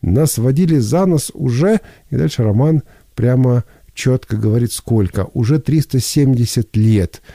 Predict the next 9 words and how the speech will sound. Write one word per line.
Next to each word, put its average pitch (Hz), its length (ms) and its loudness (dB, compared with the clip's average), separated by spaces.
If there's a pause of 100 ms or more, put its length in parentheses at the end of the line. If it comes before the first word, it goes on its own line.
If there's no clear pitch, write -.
(360)
Ищите - 540 -2
правду 160 560 0
и 202 200 0
не 131 160 2
будьте 127 480 0
тем 127 300 -2
самым 120 480 0 (400)
стадом, 123 880 0
а, 98 640 0